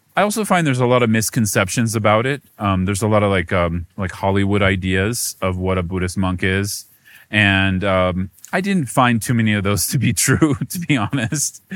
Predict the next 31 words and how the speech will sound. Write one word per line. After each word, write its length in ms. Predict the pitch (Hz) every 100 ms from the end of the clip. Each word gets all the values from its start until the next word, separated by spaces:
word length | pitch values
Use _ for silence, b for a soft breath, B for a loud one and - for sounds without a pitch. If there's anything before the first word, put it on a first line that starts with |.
| 220 B B B B
Uh, 400 | 104 107 107 104
so 180 | - 151
I 40 | 170
thought 200 | 175 180
to 60 |
share 260 | 156 175 156
it. 60 | 143
And, 120 | 139
and, 240 | 143 143
you 100 | 180
know, 260 | 175 120 107 _ _ _
most 360 | 165 180 165 -
of 120 | 147
you 160 | 151 143
are 80 |
not 300 | 120 117 113
monks. 420 | 117 110 113 - 117
Well, 140 | 117
probably 340 | 98 131 120
all 280 | - 113 120
of 100 | 123
you 180 | 113 107
are 120 | 104
not 280 | 101 104 104
<laughs> 140 | 113 90
monks 300 | 156 - 139
or 80 | 113
nuns 460 | 107 104 107 -
listening 400 | 107 104 - 110
to 120 | 107
this. 380 | 98 90 98 -